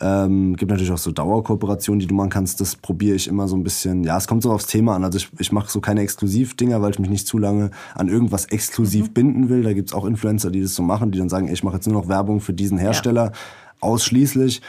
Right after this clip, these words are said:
Speaker 1: äh, dann bist du halt so ein bisschen so die, die, die we-, reine Werbefigur dann dafür, ne? Ich will aber auch offen sagen können, wenn ich irgendwas zum Beispiel nicht so gut finde.
Speaker 2: Eben.
Speaker 1: Ja,
Speaker 2: Ja.
Speaker 1: weil ich das einfach auch so ein bisschen ehrlicher, offener und natürlicher finde.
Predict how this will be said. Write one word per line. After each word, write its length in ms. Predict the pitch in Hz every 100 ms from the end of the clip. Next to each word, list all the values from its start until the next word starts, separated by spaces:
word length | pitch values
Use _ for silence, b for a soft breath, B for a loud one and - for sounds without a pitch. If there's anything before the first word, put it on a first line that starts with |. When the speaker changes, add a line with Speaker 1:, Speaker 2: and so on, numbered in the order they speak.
| B B B
Speaker 1:
äh, 20 |
dann 340 | - 98 92 90
bist 140 | -
du 40 | 101
halt 140 | 98
so 80 | 98
ein 60 |
bisschen 260 | 87 - 98
so 80 | 92
die, 240 | 92 90
die, 320 | 82 90 90
die 160 | 82 85
we-, 100 | 80
reine 340 | 71 85 95 87
Werbefigur 540 | 82 95 - 80 85
dann 160 | 80 76
dafür, 320 | 76 - 64
ne? 100 | 73
Ich 100 | 80
will 120 | 95
aber 140 | 101 98
auch 60 |
offen 220 | 95 95
sagen 260 | 85 85 104
können, 220 | 101 98
wenn 80 | 92
ich 80 | -
irgendwas 240 | 98 92
zum 80 | -
Beispiel 220 | 87 87
nicht 160 | 92 -
so 100 | 113
gut 180 | 117 113
finde. 220 | 113 107
Speaker 2:
Eben. 240 | 87 80 -
Speaker 1:
Ja, 220 | 85 87
Speaker 2:
Ja. 100 | 92
Speaker 1:
weil 120 | 85 90
ich 120 | -
das 120 | 87
einfach 200 | 80 85
auch 60 | 82
so 140 | -
ein 40 | 85
bisschen 260 | - 85
ehrlicher, 440 | - 85 92 90 82
offener 460 | 82 95 90 85
und 120 | 85
natürlicher 440 | 85 85 120 123 123
finde. 220 | 127